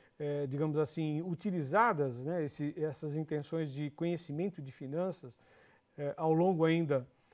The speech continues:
dos próximos semestres até a finalização do, do, do curso. Então, foi com isso que nós produzimos esse, esse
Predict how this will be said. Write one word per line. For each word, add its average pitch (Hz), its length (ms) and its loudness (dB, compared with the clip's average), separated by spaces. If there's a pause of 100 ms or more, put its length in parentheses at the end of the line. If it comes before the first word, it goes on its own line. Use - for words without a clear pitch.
(180)
dos 143 200 -8
próximos 151 540 2
semestres 151 600 -2
até 139 240 0
a 143 220 0
finalização 147 840 -6 (540)
do, 147 300 -6
do, 147 280 -4
do 156 140 -4
curso. 135 460 -10 (380)
Então, 247 280 8
foi 240 240 -2 (140)
com 226 100 2
isso 208 220 2
que 247 80 -8
nós 226 180 0
produzimos 185 680 0
esse, 156 500 0 (680)
esse 143 300 -8